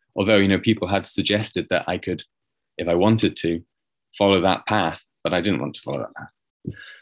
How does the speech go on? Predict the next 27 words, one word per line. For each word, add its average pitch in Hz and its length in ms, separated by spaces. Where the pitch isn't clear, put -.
So - 160
yeah, 120 220
it, 95 240
that 117 160
was 110 100
my 110 140
point 104 280
of 98 140
intersubjective 95 720
entry, 95 280
a 95 60
very 98 220
important 95 760
experience 92 640
for 95 80
me 104 320
to 95 120
show 101 280
that 92 280
there 98 160
was 101 200
at - 80
the 95 80
very 101 300
least 101 340
an 92 100
experiential 101 1160